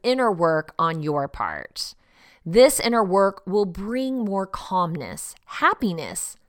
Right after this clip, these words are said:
common sense, and wisdom into your life. True freedom starts when you can rise above your thoughts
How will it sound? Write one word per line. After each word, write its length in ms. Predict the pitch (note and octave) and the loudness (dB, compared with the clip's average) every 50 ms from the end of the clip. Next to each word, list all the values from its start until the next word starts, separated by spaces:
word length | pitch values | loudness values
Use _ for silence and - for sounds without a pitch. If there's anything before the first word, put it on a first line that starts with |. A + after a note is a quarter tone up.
| _ _ - | _ _ -14
common 420 | - - D3 - C4 - - A3+ | -4 -2 0 2 2 2 0 0
sense, 500 | D#4 - - F4 F4+ E4+ D#4 D4 - - - | -2 -2 0 0 0 0 -2 -4 -8 -6 -4
and 280 | - G#3+ G#3+ G#3+ G3+ F#3+ | -2 -2 0 0 -2 -2
wisdom 580 | G3 G#3 A#3 A#3 A3 F#3 D3+ - E3+ D#3+ D#3 - - | 0 2 2 2 2 0 0 0 0 0 -2 -6 -8
into 340 | - F3 E3+ E3+ E3 - F#3 | -8 -8 -6 -6 -6 -6 -4
your 200 | D#3+ D#3+ D#3+ D3+ | -4 -2 -2 0
life. 460 | C#3+ B2+ G#2 E2 - - - - _ _ _ _ _ _ _ - - - _ _ | 0 0 0 -2 -2 -6 -12 -18 _ _ _ _ _ _ _ -20 -20 -20 _ _
True 240 | - - - G4+ A#4 | -4 0 2 2 2
freedom 460 | A4+ - - C4+ D4+ E4 C#4 G#3 G#3 | 2 0 -2 -2 0 0 0 0 0
starts 460 | - - - A#3+ C4 D4 C4+ - - | -2 -2 0 0 2 2 0 -2 -4
when 200 | A3+ A3 G#3+ G#3 | -4 -2 -2 -2
you 280 | G3+ G#3 A#3 C4+ D#4 D#4+ | -2 -2 0 0 -2 -2
can 400 | - - D#4+ D#4+ C#4 G#3+ F#3+ F#3 - _ - | -4 -8 -10 -10 -10 -10 -12 -14 -18 _ -16
rise 480 | F#3+ F3 G3+ A3 B3+ D#4+ F#4+ F#4+ F#4 E4 | -8 -4 -2 0 2 2 0 0 -2 -2
above 320 | B3+ - C4 C4 C4+ A3+ | -2 0 0 0 0 0
your 140 | G#3+ G#3+ G#3 | 0 -2 -2
thoughts 560 | - - G#3+ G3+ F#3+ E3 D3+ - - - - | 0 0 4 6 6 6 6 4 -2 -8 -14